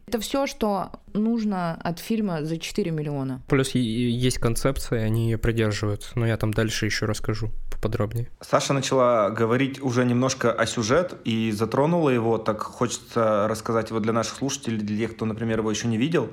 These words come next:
Speaker 3: Хочу лишь сказать одно, что им вообще не хочется ни в коем случае делиться, потому что до просмотра лучше ничего не знать, но вот буквально в трёх предложениях расскажу. Девушка едет в командировку в небольшой город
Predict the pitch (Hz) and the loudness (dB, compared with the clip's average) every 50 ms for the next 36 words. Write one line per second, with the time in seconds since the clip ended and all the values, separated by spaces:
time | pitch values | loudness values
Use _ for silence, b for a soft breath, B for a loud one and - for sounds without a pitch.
0 | - - - 123 - - 135 131 123 - - 127 123 127 123 123 123 123 131 127 | -6 -6 -4 -2 0 0 0 0 -2 -4 -2 0 0 0 0 0 0 2 2 2
1 | 123 123 - - 131 120 117 117 117 113 113 113 113 110 107 - - - 139 127 | 0 -2 -2 0 0 2 4 4 4 4 4 2 2 0 0 -2 0 0 2 4
2 | 120 117 123 123 - - 139 123 120 113 - - 127 120 - - - 123 117 110 | 4 2 2 2 2 2 2 2 2 2 2 2 0 0 0 -2 -2 -2 -2 0
3 | 113 - 123 117 110 - 135 123 - 127 117 110 120 117 127 180 - - - 107 | 0 0 0 0 0 -2 -2 0 0 0 0 2 2 2 2 2 0 0 -2 0
4 | - 113 - 117 110 117 117 113 - - - 113 107 107 107 107 - 123 135 135 | 0 0 0 0 0 0 0 -2 -4 -4 -2 0 0 0 0 0 2 2 2 2
5 | - 123 120 - 127 147 156 147 127 117 120 127 - - 127 120 113 - 123 123 | 2 0 0 0 0 0 0 0 0 0 0 0 -2 -2 -2 -2 -2 0 0 0
6 | 120 113 107 135 160 165 - 123 127 123 120 117 117 - - 123 113 - 139 135 | 0 0 2 0 0 2 2 2 2 2 2 0 -2 -2 -4 -6 0 2 4 4
7 | 135 131 120 113 107 104 - - 135 131 127 - 120 117 117 117 113 143 151 139 | 4 4 2 0 0 -2 -2 0 0 0 2 0 0 0 0 2 2 0 0 0
8 | 120 - 123 113 - - 117 104 104 98 98 - 110 135 156 151 147 147 - - | -2 -2 -4 -4 -2 -2 -2 0 -2 -2 -4 -2 2 2 2 2 2 0 0 0
9 | 135 135 123 123 - - 127 127 123 127 127 135 131 131 127 123 113 120 113 117 | 2 2 0 0 -2 0 0 2 2 2 2 2 0 0 -2 -2 0 0 0 0
10 | 107 - - 117 107 110 117 127 160 185 185 - | 0 -2 -2 -2 0 2 2 4 2 2 -2 -4